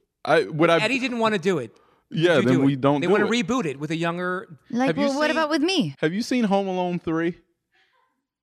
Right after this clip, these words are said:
Speaker 1: Have you
Speaker 2: Uh,
Speaker 1: seen it?
Speaker 2: I ha-, I probably, probably don't remember it, no.
Speaker 1: You, you, you turn on your television to watch Kevin McAllister get in a little bit of mischief, and then you see a kid who is not Macaulay Culkin, and you go, "Who the fuck is th-,
Speaker 2: All
Speaker 1: why
Speaker 2: right,
Speaker 1: would
Speaker 2: all right.
Speaker 1: they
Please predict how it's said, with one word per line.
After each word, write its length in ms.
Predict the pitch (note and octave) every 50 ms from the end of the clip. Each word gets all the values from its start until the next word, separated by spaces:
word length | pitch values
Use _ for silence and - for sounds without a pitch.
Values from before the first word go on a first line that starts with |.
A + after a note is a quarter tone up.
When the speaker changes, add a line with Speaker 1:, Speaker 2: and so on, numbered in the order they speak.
| _ _ _ _ _ _ -
Speaker 1:
Have 100 | D3+ D3
you 60 | -
Speaker 2:
Uh, 20 | G3
Speaker 1:
seen 300 | - - F#3+ G3 G3+ G3
it? 140 | G#3 G3+ - -
Speaker 2:
I 100 | D3 C#3+
ha-, 240 | C#3 C#3+ D#3 E3 E3
I 80 | D#3 D3+
probably, 280 | - - E3 D#3+ D3
probably 160 | C#3 F3+ F#3+
don't 120 | E3 E3+ E3
remember 260 | C#3 C3+ B2 A2 G2+
it, 80 | G2 -
no. 100 | A2 G#2+
Speaker 1:
You, 340 | C3 D3+ E3 E3 E3 E3+ -
you, 440 | C3 D3 D3+ D#3 D#3 D#3 D3+ D3+ - -
you 240 | D3 D3 D3 C#3+ C#3
turn 340 | C3 - - F#3 F#3+ G#3
on 200 | G3 F#3+ F#3+ F#3+
your 120 | F#3 F3 E3
television 880 | D#3+ - E3 D3 D3 C#3+ C3+ B2 B2 B2 A#2 A#2 A#2+ A#2 A2 A2 B2 - _ _ _ _ _ _ -
to 180 | - - B2+ A2+
watch 440 | G#2+ G#2+ A#2 B2+ B2 B2 A#2+ - -
Kevin 260 | - C#3 C3 C3+ C3+ C3 B2+
McAllister 640 | - - B2 A#2 A2+ A2 A2 G#2+ - - B2 A2
get 220 | G#2 - A2 A2 -
in 80 | -
a 40 | G#2+
little 220 | G#2+ G#2+ A2+ A#2 A#2+
bit 140 | A#2 A#2+ A#2+
of 60 | A2+
mischief, 480 | A2 A2 G#2+ G#2 - - - - G#2+ - _ _ - _ _ _ -
and 120 | A2 A2 A2
then 80 | A2
you 100 | A#2+ C3+ C#3
see 260 | - - C#3+ B2+ A#2+
a 60 | A2+
kid 380 | A2 - - C3 A#2+ A2+ A2+ B2
who 120 | B2+ G#2+
is 140 | G#2 G2+ A#2+
not 220 | G#2+ A2+ A2+ - -
Macaulay 380 | A2 - - A2 G#2+ G#2 G#2
Culkin, 480 | - - G#2 G2+ G2 - - - B2 D#3 _ _ _ - _ - -
and 100 | A2+ A2
you 80 | A2+
go, 220 | A2 B2 A2+ A2+ A2
"Who 320 | - C3 D3 F3 F#3 F3+
the 140 | E3+ G3 D#3+
fuck 500 | - - - _ - - D#3 D3+ - -
is 140 | C3+ A#2 B2
th-, 100 | - -
Speaker 2:
All 80 | A#2
Speaker 1:
why 140 | C#3 C#3 D#3
Speaker 2:
right, 60 | F3 G3
Speaker 1:
would 220 | F#3+ F3+ F#3+ F3+
Speaker 2:
all 40 | D#3
right. 60 | C3
Speaker 1:
they 400 | F#3 F3 F3+ F3 E3+ D#3 D3 C#3+